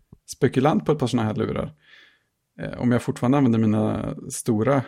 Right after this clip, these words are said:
brusreducerande Sony-lurar lika mycket som jag gjorde förut. Att det var liksom mina enda och mina huvudlurar. Och sen så gi-, la de av och så fanns, eh,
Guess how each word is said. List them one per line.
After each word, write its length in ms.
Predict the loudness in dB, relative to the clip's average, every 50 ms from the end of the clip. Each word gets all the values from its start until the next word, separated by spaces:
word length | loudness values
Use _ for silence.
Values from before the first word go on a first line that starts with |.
| -6 _ -8
brusreducerande 680 | 0 2 2 2 2 2 -2 -2 0 0 0 -2 -2
Sony-lurar 520 | -2 0 0 0 0 2 2 2 2 4
lika 220 | 4 2 2 0 -2
mycket 180 | -2 -4 -4
som 120 | -4 -4 -4
jag 160 | -2 -2 -4
gjorde 300 | -4 -4 -4 -4 -4 -6
förut. 540 | -4 -2 0 2 2 2 0 0 -4 -10 -20 _ _ _ _ _ _ _ _ -20 -20 -12 -10
Att 120 | -6 -4
det 60 | 0 0
var 80 | 0
liksom 220 | 2 2 2 2 4
mina 240 | 4 4 2 2
enda 360 | 2 2 2 2 2 2 2 2
och 160 | 0 0 0
mina 200 | 0 0 0 0
huvudlurar. 920 | 0 -2 -2 -2 -2 -4 -2 -2 0 0 2 2 4 2 2 0 -2 -8 -16 _ _ _ _ -20 -20 -18 _ -16 -16 -16 -18 -20 -20 _ _ _ -6
Och 120 | -2 0
sen 140 | 0 0 0
så 80 | 0
gi-, 260 | -2 -2 -2 -2 0 2
la 120 | 4 6 6
de 220 | 6 4 4 4
av 320 | 4 4 6 6 4 4 2
och 100 | 0 -2
så 140 | -4 -6
fanns, 500 | -8 -8 -6 -4 -2 -2 -2 -4 -6 -8
eh, 580 | -8 -8 -8 -8 -8 -6 -6 -6 -6 -6 -8